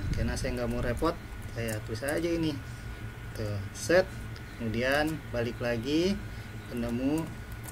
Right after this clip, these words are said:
efek Doppler. Set. Dan tempel lagi. Baru empat ya. Baru add pair. Nah, ini lima. Kemudian Rutherford.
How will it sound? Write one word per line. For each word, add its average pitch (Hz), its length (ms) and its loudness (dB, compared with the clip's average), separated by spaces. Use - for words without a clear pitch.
efek 107 240 -6
Doppler. 107 640 -4
Set. - 320 4
Dan 101 240 -2
tempel 110 400 0
lagi. 117 560 0
Baru 120 400 2
empat 131 320 -2
ya. 127 240 2
Baru 113 240 -2
add 113 240 -4
pair. 117 400 0
Nah, 110 80 0
ini 123 160 0
lima. 120 480 2
Kemudian 214 960 12
Rutherford. 190 800 12